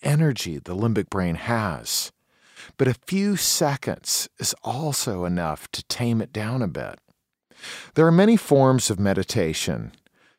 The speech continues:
Finding one that works for your personality type and practicing it often is definitely a skill that we should all work on. Meditation is like stretching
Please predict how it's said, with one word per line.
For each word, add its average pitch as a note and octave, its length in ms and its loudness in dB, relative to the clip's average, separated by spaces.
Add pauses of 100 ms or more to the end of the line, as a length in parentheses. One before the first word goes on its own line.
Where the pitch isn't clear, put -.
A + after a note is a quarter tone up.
(120)
Finding F#3 400 6
one D3+ 220 6
that - 160 0
works A2 380 0
for F#2+ 120 -4
your G#2 240 2
personality G#2 800 0
type G2+ 420 -4 (360)
and A#2+ 160 -4
practicing D3 600 -4
it B2+ 180 -2
often G#2+ 560 -4 (140)
is - 140 -8
definitely C3+ 480 -2
a A2 60 0
skill D#2 640 -2 (120)
that G2+ 120 -4
we D#2+ 100 -8
should - 180 -4
all D#2+ 200 -2
work D2 300 -8
on. B1 340 -10 (1160)
Meditation F3+ 680 4
is C3+ 200 2
like A#2+ 180 0
stretching - 840 -2